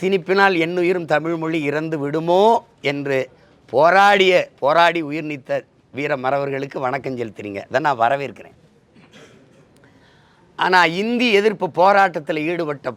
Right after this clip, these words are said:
போராட்டக்காரர்களை எல்லாம் இந்த சு-, துப்பாக்கி எதுக்கு வச்சிருக்கு போலீஸு? சுட்டு கொல்லுங்க, நாலு காலி பயல்களை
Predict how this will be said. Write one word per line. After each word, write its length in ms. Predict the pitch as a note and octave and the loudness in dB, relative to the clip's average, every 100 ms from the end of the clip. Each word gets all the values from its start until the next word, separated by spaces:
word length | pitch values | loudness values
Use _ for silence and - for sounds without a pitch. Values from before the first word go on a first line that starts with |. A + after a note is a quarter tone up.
| - | -4
போராட்டக்காரர்களை 840 | D3 D3+ C#3 B2 B2 A#2 A2 G#2+ G#2 | -2 -2 -4 -6 -4 -4 -4 -6 -4
எல்லாம் 280 | B2 C3 F#2 F2+ _ _ _ | -2 -4 -4 -10 _ _ _
இந்த 120 | A2+ B2 - - | -4 -4 -4 -10
சு-, 160 | - A#2 _ | -8 -8 _
துப்பாக்கி 460 | C#3 B2+ F3 D#3 C#3 B2+ | -10 -2 -2 -2 -4 -4
எதுக்கு 180 | C3+ B2+ | -4 -8
வச்சிருக்கு 320 | B2+ A2+ A2 A#2+ | -8 -10 -6 -4
போலீஸு? 380 | A#2+ A2 - A#2+ - _ _ _ | -4 -6 -10 -14 -16 _ _ _
சுட்டு 300 | - D#3 F#3+ D#3 | -10 -6 -8 -6
கொல்லுங்க, 340 | D3+ E3 C#3+ B2+ - _ _ A2+ | -4 -4 -4 -8 -10 _ _ -2
நாலு 180 | C3+ B2 C#3 | -2 -2 -2
காலி 200 | D3+ D#3+ C3+ | 0 -2 -4
பயல்களை 280 | C#3 B2+ | -4 -4